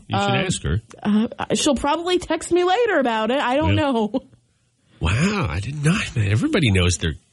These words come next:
Speaker 1: their grill game, Carrie Mack.
Speaker 2: I, why would I need to know? They're, it's cooking for me. They're cooking for me. I'm not the one
Speaker 1: Hmm.
Speaker 2: cooking.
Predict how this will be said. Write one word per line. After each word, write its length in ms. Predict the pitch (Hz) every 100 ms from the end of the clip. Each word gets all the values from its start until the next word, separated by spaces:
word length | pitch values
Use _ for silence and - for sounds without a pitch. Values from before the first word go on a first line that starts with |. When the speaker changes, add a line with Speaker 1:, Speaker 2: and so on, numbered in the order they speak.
| _
Speaker 1:
their 120 | 92
grill 320 | 82 87 208
game, 340 | 165 78 71 76
Carrie 300 | - 80 76
Mack. 280 | 78 104 - -
Speaker 2:
I, 180 | - 330
why 500 | 311 359 440 494 508
would 120 | 494 494
I 200 | 480 415 427 427 403
need 120 | 339
to 200 | - 427 587 622 539
know? 320 | 196 185 - _ _
They're, 320 | 277 403 440 -
it's 160 | 349 359
cooking 440 | - 453 453 440 392
for 220 | 415 453
me. 300 | 415 523 480
They're 180 | 254 359
cooking 420 | 392 427 453 427 403
for 220 | 415 415
me. 380 | 392 554 392 208
I'm 200 | - 381
not 120 | 440
the 80 | 427
one 180 | 403 392
Speaker 1:
Hmm. 60 | -
Speaker 2:
cooking. 640 | - 247 196 165 208